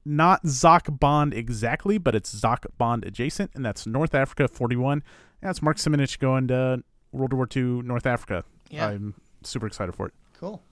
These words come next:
Speaker 2: Yeah, for me, number six, and this is funny because I always make fun of you for putting it on here, but maybe Battle Hymn Volume Two is gonna <laughs> come out this year. And,
Speaker 1: Sure,
Speaker 2: and like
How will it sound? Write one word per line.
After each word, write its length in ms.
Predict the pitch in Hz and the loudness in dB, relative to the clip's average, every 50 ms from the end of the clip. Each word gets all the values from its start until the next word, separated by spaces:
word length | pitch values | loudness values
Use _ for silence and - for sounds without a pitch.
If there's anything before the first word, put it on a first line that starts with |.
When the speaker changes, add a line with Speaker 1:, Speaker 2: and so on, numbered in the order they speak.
| _ _ _ _ _ _ _ _ _ _ _ _ - - - - - - - - _ _ | _ _ _ _ _ _ _ _ _ _ _ _ -20 -20 -20 -20 -20 -20 -20 -20 _ _
Speaker 2:
Yeah, 120 | - 165 | 0 0
for 160 | 180 - 180 165 | 0 0 -2 -4
me, 120 | 160 170 | -4 -2
number 240 | 175 175 160 156 139 | -2 -2 -2 -2 -4
six, 400 | - - 180 180 170 - - - | -4 -2 -2 -2 -2 -4 -6 -6
and 100 | 147 135 | -4 -4
this 200 | - - - - | -2 -2 -2 -2
is 180 | 143 135 - | -2 -2 -4
funny 360 | - - - 151 147 147 139 131 | -4 -4 -6 -6 -6 -6 -8 -8
because 340 | 131 131 120 139 131 - | -8 -10 -8 -8 -8 -6
I 80 | 135 131 | -4 -2
always 220 | 139 320 - - | -2 -2 -2 -2
make 160 | 139 269 - - | -4 -6 -6 -4
fun 180 | 294 285 277 | -4 -4 -4
of 140 | - 269 233 | -4 -6 -6
you 180 | 135 165 202 202 | -4 -4 -4 -4
for 160 | - - 220 | -4 -8 -10
putting 280 | - - 120 123 120 123 | -10 -10 -12 -12 -12 -12
it 40 | 113 | -12
on 260 | 113 117 117 113 107 | -12 -12 -12 -12 -12
here, 260 | 101 113 127 131 143 | -12 -10 -8 -8 -8
but 280 | 131 147 135 123 - - - - - - - - - - - - - - - _ - - - | -6 -6 -6 -6 -6 -10 -16 -20 -20 -20 -20 -20 -20 -20 -20 -20 -20 -20 -20 _ -20 -16 -14
maybe 500 | 127 123 131 127 135 151 160 160 185 190 | -10 -6 -4 -2 -2 -2 0 0 -2 0
Battle 360 | - 170 160 165 180 180 175 | 2 2 2 2 2 2 0
Hymn 220 | 160 190 190 185 | 0 0 0 0
Volume 440 | 170 170 175 180 190 190 185 185 185 | 0 2 4 4 4 4 4 2 0
Two 220 | 180 - 196 202 208 | 0 0 0 0 0
is 140 | 196 190 | 0 0
gonna 180 | - 202 196 - | 0 2 2 2
<laughs> 160 | - - - | 2 2 4
come 180 | - 254 220 196 | 4 4 6 6
out 200 | 208 220 - - | 4 2 2 0
this 240 | 339 359 320 - - | -4 -8 -8 -8 -10
year. 280 | - 127 - - 208 - - _ - - - - - - - - - | -12 -10 -10 -10 -12 -12 -14 _ -20 -20 -20 -20 -20 -20 -16 -4 0
And, 140 | 202 190 190 | 2 2 2
Speaker 1:
Sure, 400 | - - - 165 165 156 143 131 | 2 2 4 8 8 8 8 8
Speaker 2:
and 140 | 123 117 190 | 4 4 4
like 180 | 190 208 208 | 6 4 4